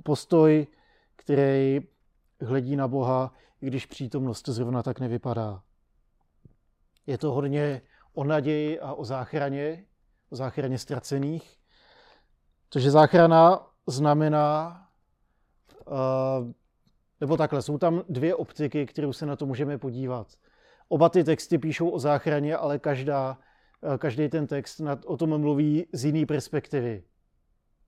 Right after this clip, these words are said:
Izajáš píše o záchraně, která přijde. Izajáš dává naději. Izajáš mluví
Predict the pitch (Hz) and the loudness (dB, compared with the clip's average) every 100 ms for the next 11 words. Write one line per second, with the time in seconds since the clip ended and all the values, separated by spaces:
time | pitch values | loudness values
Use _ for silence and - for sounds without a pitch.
0 | _ _ _ _ - 143 170 160 147 127 | _ _ _ _ -6 0 4 4 2 0
1 | - 147 190 170 127 151 - 151 143 135 | -6 -4 -4 -2 0 0 2 0 0 -2
2 | 127 - _ _ _ - 151 139 135 - | -4 -10 _ _ _ -8 -2 -2 -2 -6
3 | 135 127 131 160 135 160 143 139 151 143 | -6 -6 -4 -4 -2 0 0 0 0 2
4 | 151 147 147 143 135 143 113 156 147 - | 0 0 0 -2 -4 -6 -6 -6 -6 -6
5 | 147 147 | -4 -4